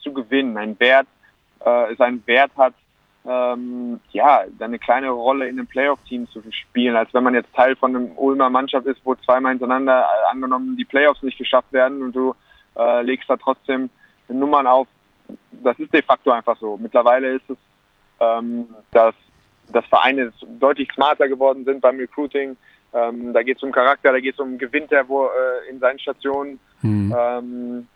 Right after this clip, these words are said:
Speaker 1: aber das, das, also da ist eine große Diskrepanz, ob man dir das sagen kann und ob du das trotzdem verstehst, äh, oder akzeptieren willst. Und
Speaker 2: Ja.
Speaker 1: das größte Problem ist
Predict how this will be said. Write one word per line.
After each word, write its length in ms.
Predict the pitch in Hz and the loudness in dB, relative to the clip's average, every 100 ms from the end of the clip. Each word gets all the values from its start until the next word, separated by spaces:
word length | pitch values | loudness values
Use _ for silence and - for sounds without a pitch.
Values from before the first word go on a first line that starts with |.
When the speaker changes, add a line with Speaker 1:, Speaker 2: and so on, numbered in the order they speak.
| _ | _
Speaker 1:
aber 200 | - 127 | 0 2
das, 140 | 135 135 _ _ 123 135 - _ | 2 -2 _ _ -10 -10 -10 _
das, 140 | 135 - - - _ | -2 -2 -10 -20 _
also 180 | - 135 | 0 2
da 100 | 151 | 2
ist 140 | 180 185 | 2 0
eine 80 | |
große 280 | 147 190 202 | 2 2 0
Diskrepanz, 520 | 175 - 151 165 196 - | -8 -4 0 2 0 -2
ob 180 | - 147 | -4 0
man 120 | 156 | 0
dir 120 | 160 | 4
das 120 | 147 | 4
sagen 280 | 143 160 185 | 4 2 2
kann 340 | 170 170 175 180 _ - | -4 -4 -4 -18 _ -8
und 120 | 151 | -8
ob 100 | 151 | -6
du 80 | 151 | -4
das 120 | 165 | -4
trotzdem 520 | - 156 160 147 135 127 _ _ _ - | -4 -8 -8 -10 -10 -12 _ _ _ 0
verstehst, 500 | 135 - 156 117 - _ _ _ _ _ | 0 2 2 2 -4 _ _ _ _ _
äh, 180 | - 120 | -8 -4
oder 200 | 123 135 | 2 2
akzeptieren 440 | 135 - 131 170 123 | 2 0 -4 -4 -2
willst. 200 | 110 - | -6 -6
Und 120 | 127 | 0
Speaker 2:
Ja. 100 | 123 | 0
Speaker 1:
das 80 | 110 | 2
größte 300 | 175 220 151 | 0 0 -6
Problem 400 | - 120 123 127 | -6 -2 -2 -2
ist 100 | 123 | -2